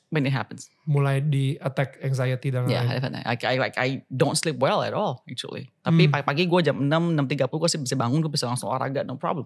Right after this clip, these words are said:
Speaker 1: I still do my thing, I still do my responsibility, no problem. Like I
Speaker 2: Hmm.
Speaker 1: said yesterday, kemarin tuh sibuk sini, I still do it.
Speaker 2: Ya,
Speaker 1: Yeah.
Speaker 2: ya.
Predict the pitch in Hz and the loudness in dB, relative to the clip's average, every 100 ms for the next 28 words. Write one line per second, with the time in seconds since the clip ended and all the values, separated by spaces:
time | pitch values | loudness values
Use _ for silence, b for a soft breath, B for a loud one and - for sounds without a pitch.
0 | - 143 185 170 175 160 156 190 127 - | -6 -4 -2 0 0 0 -2 -6 -6 -6
1 | 160 156 147 147 147 156 151 - - 117 | -4 -2 -4 -4 -6 -6 -6 -6 -6 -6
2 | - 151 160 185 120 B B B 170 160 | -8 -2 -2 -2 -6 B B B 2 6
3 | 143 151 - 160 151 175 170 147 151 156 | 6 4 2 -2 0 0 0 0 -2 0
4 | 208 - - 165 156 160 208 302 - 165 | -2 -4 -4 0 0 -2 -4 -4 -4 -6
5 | - 262 277 311 143 - _ _ 190 208 | -2 -2 -2 -6 -8 -20 _ _ -4 -4
6 | 214 _ _ - - 190 | -6 _ _ -8 -4 -4